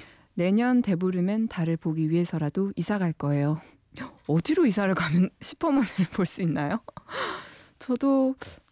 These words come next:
한 번 정도는 제대로 본 적이 있는 것 같은데 항상 좀 놓쳤던 것 같아요. 주은지님, 달 하면 떠오르는 영화라고 하니까 갑자기 트와일라잇이 떠올랐어요.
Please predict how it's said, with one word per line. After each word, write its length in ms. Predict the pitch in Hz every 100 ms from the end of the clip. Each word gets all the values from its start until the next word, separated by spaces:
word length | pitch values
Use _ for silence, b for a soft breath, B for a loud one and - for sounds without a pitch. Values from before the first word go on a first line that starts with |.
| _ _ _
한 360 | - - 427
번 100 | 453 539 587 _
정도는 960 | - 269 254 254 240 226 220 202 180 185
제대로 340 | - 202 214 214
본 140 | 196
적이 180 | 175 185
있는 160 | 156 156
것 80 | 160
같은데 600 | 147 - 175 208 165 165 B B B
항상 340 | - 311 302 277
좀 160 | 214
놓쳤던 480 | 170 165 - 220 170
것 60 | 135
같아요. 460 | 123 - 80 82 - B B B B B B
주은지님, 920 | - 247 262 170 180 220 196 139 180 - B B B B -
달 280 | 196 190
하면 320 | 240 277 277 262
떠오르는 480 | 269 262 247 240 196
영화라고 400 | 156 175 175 175
하니까 460 | 165 160 - 208
갑자기 480 | - 170 - 170 156 -
트와일라잇이 880 | - 320 349 302 190 156 175 156 196
떠올랐어요. 760 | 190 170 156 - - 151 180